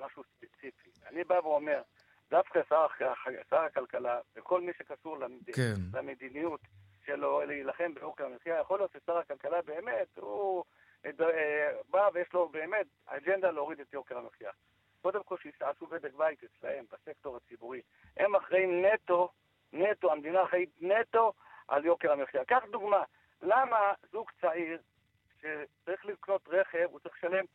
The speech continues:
Speaker 1: מאה אחוז יותר מאשר באירופה? רכב היום במדינת ישראל זה לא מותרות. עכשיו, זוג צעיר קונה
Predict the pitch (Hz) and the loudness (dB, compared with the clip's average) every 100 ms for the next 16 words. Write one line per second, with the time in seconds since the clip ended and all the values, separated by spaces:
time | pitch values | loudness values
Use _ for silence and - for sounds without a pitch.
0 | _ - 151 196 185 - 170 156 - 180 | _ -8 0 2 2 0 -10 -10 -4 -2
1 | 165 - 160 135 131 131 127 110 139 226 | -2 -4 -6 -6 -6 -6 -10 -8 -2 -2
2 | 226 190 196 202 165 147 151 180 - 170 | 0 0 0 0 -8 -12 -8 -8 -8 -16
3 | 147 156 175 175 _ _ - 170 202 247 | -8 -4 -4 -6 _ _ -2 2 2 2
4 | 220 170 127 - _ _ _ _ _ _ | 0 0 -2 -4 _ _ _ _ _ _
5 | 160 147 123 143 254 - 233 226 - 202 | -6 -6 -8 -8 -8 -2 2 2 2 0